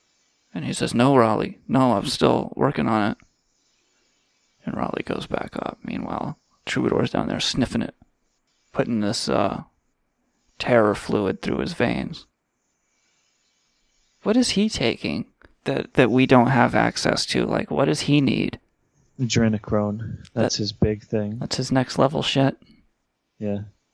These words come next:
Speaker 1: Just pure adrenaline, gnaws on a little adrenaline gland.
Speaker 2: Yep. Has to be from a child fifteen or y-, under.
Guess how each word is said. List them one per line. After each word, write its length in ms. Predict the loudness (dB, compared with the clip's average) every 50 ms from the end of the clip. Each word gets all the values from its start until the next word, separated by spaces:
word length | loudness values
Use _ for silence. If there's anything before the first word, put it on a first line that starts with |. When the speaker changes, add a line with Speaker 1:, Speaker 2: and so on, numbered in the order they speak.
| _ _ _ _ _ _ -20
Speaker 1:
Just 160 | -20 -20 -6
pure 260 | -2 0 2 2 2
adrenaline, 600 | 0 0 2 2 4 4 4 2 2 0 -2 -4 -8 -8 -4 0
gnaws 320 | 2 4 4 4 4 4
on 140 | 4 2 4
a 80 | 2
little 180 | 2 2 2 2
adrenaline 720 | 2 0 0 0 0 2 2 2 2 2 2 2 0 -2 -6 -10 _ _ _ _
gland. 400 | 0 0 2 2 2 0 -2 -6 _ _ _ _ _ _ _ _ _ _ _ _ _ _ _ _ _
Speaker 2:
Yep. 200 | -2 -2 -2 -2 -2 -8 -18 -20 _ _ _ _ _ _ _ _ _ _ _ _ -2
Has 220 | 0 2 2 2
to 60 | 0
be 140 | 0 0 0
from 220 | 0 0 -2 -2
a 40 | -2
child 520 | -2 0 2 2 4 4 4 2 0 -2 -8 -16 -20 -20 _ _ _
fifteen 480 | -6 -6 -6 -6 -4 -2 -2 0 0 0
or 60 | 0
y-, 120 | 0 0
under. 540 | 0 0 0 0 0 0 -2 -2 -4 -6 -8